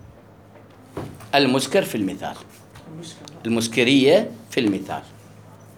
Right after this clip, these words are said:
Speaker 1: أربعة، الحكم. أربعة، سجل لي الحكم.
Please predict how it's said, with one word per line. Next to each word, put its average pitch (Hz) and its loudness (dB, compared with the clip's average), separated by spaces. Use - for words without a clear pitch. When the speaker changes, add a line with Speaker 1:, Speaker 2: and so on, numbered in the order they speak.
Speaker 1:
أربعة، 185 4
الحكم. 143 0
أربعة، 131 6
سجل 131 0
لي 160 2
الحكم. 110 -4